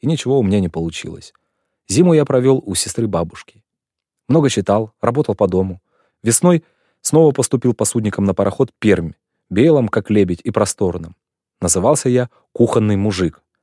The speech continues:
Жалование положили мне семь рублей в месяц.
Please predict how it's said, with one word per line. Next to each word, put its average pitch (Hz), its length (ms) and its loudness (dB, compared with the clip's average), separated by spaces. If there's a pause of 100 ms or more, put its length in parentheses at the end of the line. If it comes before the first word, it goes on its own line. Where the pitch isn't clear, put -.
(160)
Жалование 135 500 0
положили 113 440 0
мне 101 240 -2
семь 101 300 -2
рублей 98 300 0
в 85 60 -8
месяц. 82 480 -8